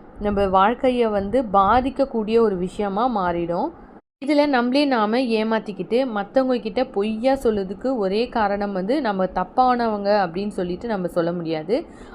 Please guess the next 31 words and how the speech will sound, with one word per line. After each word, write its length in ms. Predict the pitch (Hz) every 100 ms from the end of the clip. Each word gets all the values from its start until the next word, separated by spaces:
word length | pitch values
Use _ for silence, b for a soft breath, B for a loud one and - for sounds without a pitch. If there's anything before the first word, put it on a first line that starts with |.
| -
அவங்க 360 | 175 202 202
வந்து 220 | 202 233
நம்மள 200 | 349 285
என்ன 280 | 240 214 226
நினைச்சுப்பாங்க 680 | 247 214 220 220 214 196 190 196
அப்படின்னு 240 | 185 185 240
சொல்லிட்டு 560 | 233 208 170 226 311
அந்த 500 | - 196 240 269 277
ஒரு, 320 | 262 254 311 - B B B - - -
அ, 360 | 226 220 208 202 196
ஷையான 540 | 233 220 233 240 254 254
ஒரு 160 | 214
இதுல 360 | 208 196 214 196
தான் 180 | 214 277
நாம 260 | 220 196
சொல்லிடுவோம், 560 | 190 196 196 190 185 - -
"எனக்கு 300 | 202 202 196 -
தெரியும்" 600 | 202 196 208 196 196 160
அப்படின்னு 180 | 180
சொல்லிட்டு. 460 | 185 165 160 208 330 B B -
ஆனா 220 | 202 196
அதெல்லாம் 320 | 175 214 226
இல்லாம 480 | 214 180 170 214 339
நம்ம 220 | 208 196
எல்லா 240 | 185 190
விஷயத்தையும் 500 | 214 208 214 214 233
தெரிஞ்சுக்கிட்டு 840 | 214 208 240 226 - 180 262 339 -
"எனக்கு 260 | 180 180 175
தெரியும்னு" 520 | 196 202 214 247 269
போல்டா 280 | 190 196 202
நிக்கிறது 600 | 214 190 185 170 240